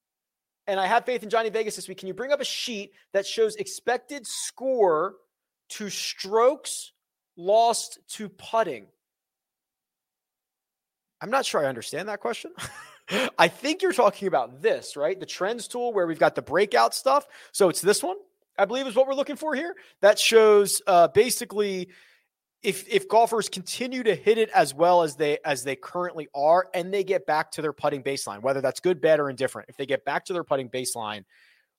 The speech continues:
like, who's got the pop ability, who's got the bounce back opportunity? Um, throw out Jerry Kelly. He's got outliers because of the senior tour. Nick Hardy, Wyndham Clark, Dylan Wu, Aaron Rai,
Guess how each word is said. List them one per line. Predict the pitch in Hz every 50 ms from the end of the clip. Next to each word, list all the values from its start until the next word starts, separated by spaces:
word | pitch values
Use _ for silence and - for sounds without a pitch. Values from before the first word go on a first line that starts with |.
| _ _ _ _ _ 131 127 _ _ _ _ _ _ _ _
like, | 143 139 131 - -
who's | - - 185 202 190 - -
got | - 160 151 -
the | - -
pop | _ - - 147 131 127 -
ability, | 113 113 123 117 101 98 104
who's | 117 139
got | 151 175 -
the | -
bounce | 131 - 135 131 135 -
back | _ 127 107 110 _ 117
opportunity? | 110 - - 101 - - 117 110 101 - - _ _
Um, | - 135 127 127 127 120 127 - _
throw | _ - 208 233 226
out | 202 180 160
Jerry | - - 156 151 147
Kelly. | 139 - 135 131 131 131 127
He's | 117 135 127
got | - 127 -
outliers | 120 120 120 - 113 113 107 110 107
because | - 113 - 127 -
of | 113 107
the |
senior | - - 120 117 113 120
tour. | - 131 131 135 _ _ - - - _ _ _
Nick | - 185 247 247
Hardy, | - - 214 214 208 208
Wyndham | 196 160 185 196 196 196
Clark, | 185 - 190 190 185 190
Dylan | - 170 175 185 180 160
Wu, | 156 175 180 175 175 190 185
Aaron | - 165 165 180 185 175
Rai, | 156 147 156 165 160 160 160 156 156 151 151 156 147